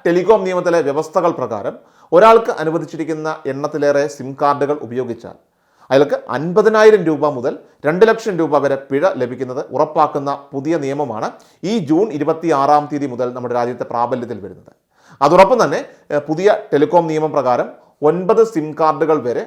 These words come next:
ഒരാളുടെ പേരിൽ നമുക്ക് എടുക്കാനായിട്ട് ഇനി മുതൽ സാധിക്കുകയുള്ളൂ. എന്നാൽ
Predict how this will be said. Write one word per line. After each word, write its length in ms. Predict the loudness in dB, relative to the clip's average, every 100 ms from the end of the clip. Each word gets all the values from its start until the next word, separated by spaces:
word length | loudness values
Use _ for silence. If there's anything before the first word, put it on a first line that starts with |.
| -4
ഒരാളുടെ 380 | -2 -2 -4 -6 -4
പേരിൽ 300 | -4 -4 -10 -12
നമുക്ക് 240 | -12 -10
എടുക്കാനായിട്ട് 540 | -10 -4 -2 -2 -4
ഇനി 60 | -6
മുതൽ 260 | -8 -8 -8 -10
സാധിക്കുകയുള്ളൂ. 640 | -10 -10 -14 -16 _ _ _ _ _ _ _ _ _ 0
എന്നാൽ 340 | 4 6 4